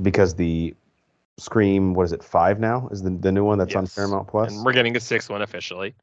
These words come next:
Speaker 1: Yeah, which I'm pumped about, 'cause I really like the new one. Um, Scream Three, let me say this, Cycly. You had told me before that sort of the fan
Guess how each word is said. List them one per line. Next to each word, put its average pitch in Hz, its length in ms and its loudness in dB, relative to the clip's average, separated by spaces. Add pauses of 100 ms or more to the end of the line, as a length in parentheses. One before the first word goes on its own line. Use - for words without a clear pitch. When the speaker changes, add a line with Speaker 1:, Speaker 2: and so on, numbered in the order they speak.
(140)
Speaker 1:
Yeah, 95 220 -2 (380)
which 87 200 -6
I'm 82 80 -2
pumped 80 280 -8
about, - 300 -6
'cause 85 140 -6
I 80 80 0
really 80 260 -2
like 76 200 -6
the 73 60 -10
new 76 120 -6
one. 73 240 -8 (720)
Um, 160 360 8
Scream 226 440 0
Three, 180 220 4
let 165 160 4
me 302 100 2
say 113 220 4
this, 101 260 2
Cycly. 95 360 -2
You 147 160 -2
had 208 160 0
told 127 280 -2
me 117 120 0
before 90 760 -4 (380)
that 90 520 2
sort 131 280 0
of 104 100 -2
the 104 60 -2
fan 117 840 0